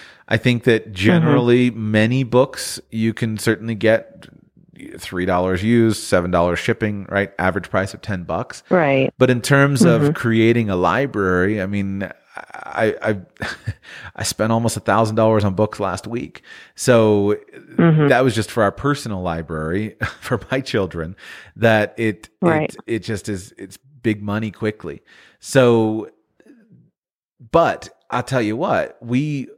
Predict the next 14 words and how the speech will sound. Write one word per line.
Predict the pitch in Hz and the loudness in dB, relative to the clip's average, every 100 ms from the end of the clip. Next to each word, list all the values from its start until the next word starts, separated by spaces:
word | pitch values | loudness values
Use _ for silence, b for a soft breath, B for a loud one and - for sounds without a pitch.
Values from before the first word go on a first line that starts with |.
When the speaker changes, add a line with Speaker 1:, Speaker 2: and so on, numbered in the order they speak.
| - | 0
Speaker 1:
our | 123 | 0
personal | - 143 165 - 139 107 | 2 0 0 0 -6 -2
library, | 95 110 123 95 78 69 90 113 - | 0 0 -2 -4 -4 -4 -4 -6 -10
we | 92 95 104 113 120 113 107 95 - _ _ _ _ | -12 -4 0 2 2 2 0 -4 -10 _ _ _ _
are | 113 104 92 85 _ | 0 2 2 -2 _
super | - 123 117 | -4 -2 -2
keen | 101 - 131 127 | -6 -6 -6 -2
on | 95 90 | -2 -2
lending | 92 95 98 92 | -2 -2 -2 -2
our | 90 | -2
books | 87 95 - | -2 -4 -6
to | - | -2
our | 82 85 | -2 -2
friends. | 110 120 - - | -4 -6 -8 -18